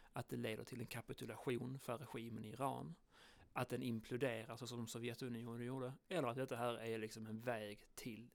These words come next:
ett krig. Och det finns olika typer av liksom krigsscenarion här. Så väldigt många olika scenarion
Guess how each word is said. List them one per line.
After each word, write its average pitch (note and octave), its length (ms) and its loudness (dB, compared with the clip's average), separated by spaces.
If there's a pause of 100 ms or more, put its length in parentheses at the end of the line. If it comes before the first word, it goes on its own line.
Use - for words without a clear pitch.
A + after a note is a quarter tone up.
(120)
ett - 140 -12
krig. - 440 -4 (560)
Och C#3+ 80 -2
det A#2 60 -6
finns - 180 -2
olika B2 220 0
typer A2+ 260 -4
av G#2+ 60 -2
liksom A2 180 -8
krigsscenarion A2+ 880 -4
här. A2+ 140 -6
Så C3+ 140 0
väldigt C3 240 2
många C3+ 240 2
olika B2 500 0 (140)
scenarion A2+ 800 0